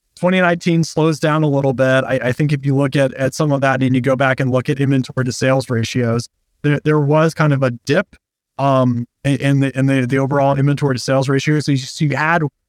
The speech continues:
wider availability of goods, so maybe less need for transportation in that market at that time. And you see the dr-, the drastic drop off for covid, right?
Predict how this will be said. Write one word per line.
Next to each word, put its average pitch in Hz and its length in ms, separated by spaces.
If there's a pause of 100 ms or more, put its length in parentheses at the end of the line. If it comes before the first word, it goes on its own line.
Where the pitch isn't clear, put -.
(120)
wider 151 380
availability 135 600
of 117 120
goods, 165 320
so 143 80
maybe 123 200
less 120 320
need 131 340
for 131 100
transportation 127 640
in 131 60
that 127 100
market 123 300
at - 20
that 117 180
time. 151 280 (380)
And 208 140
you 247 120
see 220 180
the 190 320
dr-, 160 260
the 180 180
drastic 160 520
drop 151 320
off - 220
for - 120
covid, 214 440
right? 147 220